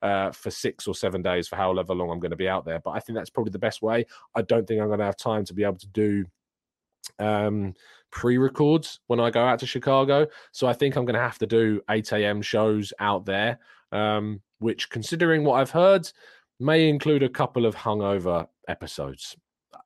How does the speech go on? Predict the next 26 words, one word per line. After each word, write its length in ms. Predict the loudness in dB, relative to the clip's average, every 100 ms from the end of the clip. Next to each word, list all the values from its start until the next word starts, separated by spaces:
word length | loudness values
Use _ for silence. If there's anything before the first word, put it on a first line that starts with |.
| -6
Get, 180 | -4 0
me 180 | 0 2
getting 300 | 2 2 0
up 140 | -2
at 60 | 0
eight 220 | 0 0
A 140 | 0
M 120 | 0 0
out 160 | -2
there 220 | 0 0
in 80 | 0
the 80 | -4
States 360 | -2 -4 -4 -8
is 100 | -6
gonna 180 | -6
be, 120 | -4 0
what 200 | 2 2
I 80 | 2
have 260 | 2 0
as 140 | -2 -2
my 140 | -2
benefit 440 | 0 -2 -2 -2
is, 100 | -4
of 120 | -6 -4
course, 320 | -2 -2 -2
that 240 | -2 -2